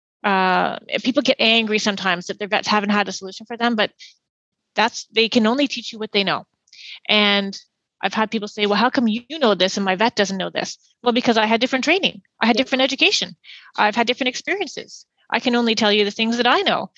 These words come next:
Speaker 1: And the things that I don't know, I'll be saying, "Please go to your vet because your
Speaker 2: Exactly.
Speaker 1: veterinarian has the training for that." They can do that. I can't help you with the broken bones or, uh,
Speaker 2: Mm-hmm.
Speaker 1: whatever the case may be, right? Um,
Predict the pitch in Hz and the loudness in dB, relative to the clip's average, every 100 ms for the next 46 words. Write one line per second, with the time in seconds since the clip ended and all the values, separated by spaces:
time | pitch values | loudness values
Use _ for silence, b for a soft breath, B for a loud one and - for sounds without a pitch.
0 | B B 214 - 226 226 208 196 269 220 | B B -2 0 0 2 2 4 2 2
1 | 196 240 196 190 196 190 190 202 196 185 | 0 0 0 -2 0 0 0 -2 -6 -8
2 | 185 196 240 277 403 - - B B - | -6 -8 -6 -2 0 -2 -6 B B -4
3 | 233 208 214 247 247 220 214 226 214 240 | 0 2 2 2 4 4 4 4 2 0
4 | 330 403 254 208 180 - _ _ _ _ | 0 0 0 2 2 0 _ _ _ _
5 | _ _ - 226 220 294 339 233 202 - | _ _ -2 2 2 4 4 6 4 4
6 | 254 226 214 214 196 202 196 185 190 180 | 2 0 -2 -2 -6 -4 -6 -4 -2 0
7 | 277 - - 196 185 185 202 202 B 208 | -2 -4 0 2 4 4 4 0 B -2
8 | - 247 262 220 214 208 202 190 170 240 | 2 4 4 4 0 0 0 0 0 0
9 | 247 226 262 - 196 185 196 190 | 2 2 2 2 2 0 -2 -8